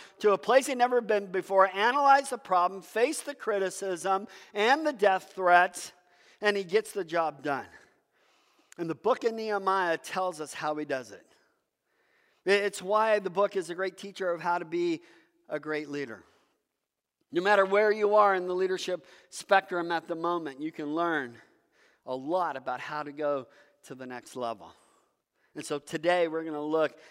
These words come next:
at how Nehemiah got started on his mission of rebuilding the walls in Jerusalem. The, the first chapter shows us what it takes to be a leader. It shows us the kind of person that God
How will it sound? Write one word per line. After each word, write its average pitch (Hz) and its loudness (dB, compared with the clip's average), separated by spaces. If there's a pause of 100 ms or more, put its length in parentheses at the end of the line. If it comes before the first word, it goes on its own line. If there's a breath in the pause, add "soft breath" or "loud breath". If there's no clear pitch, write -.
(140 loud breath)
at 143 2
how 160 2
Nehemiah 156 -2
got 147 -10
started 156 -4
on 143 -6
his 143 -8
mission 143 -6 (300 loud breath)
of 131 -8
rebuilding 143 -6
the 131 -8
walls 131 -4
in 123 -12
Jerusalem. 117 -10 (720)
The, 175 -2
the 170 -2
first 185 -4
chapter 165 0
shows 165 -2
us 139 -4
what 151 -4
it 170 -8
takes 165 -6 (460 soft breath)
to - -14
be 151 -2
a 151 0
leader. 147 -4 (100)
It 165 0
shows 190 4
us 165 -6
the 156 -14
kind 170 -4
of 156 -8
person 180 -8
that 143 -10
God 160 0